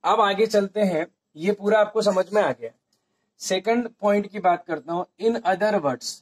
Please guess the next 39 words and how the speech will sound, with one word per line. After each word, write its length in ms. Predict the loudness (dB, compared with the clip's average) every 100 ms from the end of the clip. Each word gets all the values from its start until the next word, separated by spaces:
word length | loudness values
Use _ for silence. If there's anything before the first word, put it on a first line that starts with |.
| _ _ _ -4
अब 160 | 0
other 240 | 0 2 2
words 240 | 2 0
क्या 180 | 0 0
कहते 260 | 2 0 -2
हैं? 80 | -2
देखो, 220 | -4 _ _ _ _ _ _ _ _ _ _
function 500 | 0 0 0 -2 -4 -2 0
f 220 | 0 -2 -12
is 160 | -8 -4
a 60 |
relation, 560 | -2 -2 -2 -4 -10 -12 _ _
जो 120 | -8
कि 140 | -6 -2
हमने 260 | -2 0 -2
पहले 260 | -2 -2
ही 60 | 0
पता 260 | -2 0
कर 140 | 0 0
लिया, 260 | 2 2 0 _ _ _ _ _ _ _ _ _ _ _ _ -8
from 380 | 0 2 4 4
non-empty 720 | 4 4 2 0 -4 -10 -6
set 280 | 0 2 0
A 240 | 0 2 2
to 160 | 0
non-empty 1040 | 2 4 4 2 0 -4 -6 -8 -10 -12 -8
set 320 | -4 -6 -6
B, 140 | -10 -12 _
ये 180 | -4 -4
भी 140 | -2
हमको 300 | -4 -2 0
याद 280 | 4 4 2
है 80 | 0
क्योंकि 1000 | -2 _ _ _ _ -20 _ -12 -4 -2
दोनों 280 | 0 2 2
के 80 | 0
अंदर 300 | 2 0 0
element 460 | -4 -2 0 -2 -2
है। 140 | -4